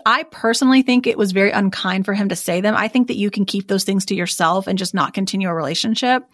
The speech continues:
But okay, whatever. He said it. But, like, if you say it, you don't get to then,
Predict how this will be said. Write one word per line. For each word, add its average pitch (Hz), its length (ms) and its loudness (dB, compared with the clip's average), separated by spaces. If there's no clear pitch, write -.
But 226 240 4
okay, 233 340 2
whatever. 214 360 2
He 269 200 2
said 196 260 -2
it. 196 180 0
But, 233 180 2
like, 220 400 0
if 240 160 2
you 269 120 2
say 277 440 4
it, 233 80 0
you 262 120 6
don't 349 180 4
get 330 140 2
to 302 120 4
then, 247 460 4